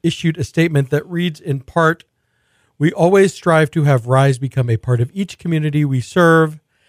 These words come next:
Our goal is always to make Rise an overall experience so that the guest will find Rise isn't your occasion place, it's your daily place. In the end,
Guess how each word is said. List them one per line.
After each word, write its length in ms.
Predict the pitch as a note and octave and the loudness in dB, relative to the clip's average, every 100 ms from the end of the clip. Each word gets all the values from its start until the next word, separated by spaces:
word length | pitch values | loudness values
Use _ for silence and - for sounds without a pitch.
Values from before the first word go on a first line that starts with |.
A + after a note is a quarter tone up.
| _ _ | _ _
Our 280 | C3+ C#3 C3+ | 2 4 4
goal 300 | C#3+ C#3 C#3 | 2 2 4
is 120 | C3 | 2
always 360 | - C#3 D3 C3+ | 0 0 2 0
to 160 | - B2 | -4 -4
make 280 | C3+ C#3+ D3 | 0 0 2
Rise 260 | C3 A#2+ | 2 2
an 140 | A#2 - | -2 -4
overall 400 | E3 F#3 F3 D#3+ | 0 0 0 0
experience 680 | C#3+ - D3+ C#3+ C#3 C3+ - _ _ _ | -2 -4 0 2 2 0 -10 _ _ _
so 160 | _ C#3+ | _ -4
that 160 | B2+ | -2
the 80 | B2+ | -6
guest 320 | B2+ D#3 - | 0 -2 -2
will 140 | D3+ C#3+ | -6 -8
find 580 | - C#3 C3+ C3 C3 A#2+ _ _ C#3+ | -4 0 2 2 0 -6 _ _ 0
Rise 400 | C#3 C3 C3 - | 2 4 2 0
isn't 280 | F3+ F3 F#3 | -2 -2 -4
your 220 | D#3+ C#3+ | 0 0
occasion 480 | D3 - B3 G3+ G3+ | 0 -4 -4 -2 -4
place, 480 | - F#3+ F3+ - - _ _ _ - | -2 0 0 -2 -12 _ _ _ -4
it's 200 | E3+ - | -4 0
your 140 | E3 | 0
daily 380 | C3+ C3+ A#2 G#2 | 2 0 0 -4
place. 560 | - F#2 D#2 - - _ _ _ _ | -10 -18 -18 -20 -20 _ _ _ _
In 140 | E3+ F#3+ | -2 0
the 160 | G#3 | 2
end, 420 | D#3+ D3+ C#3+ C#3+ | 2 4 2 -2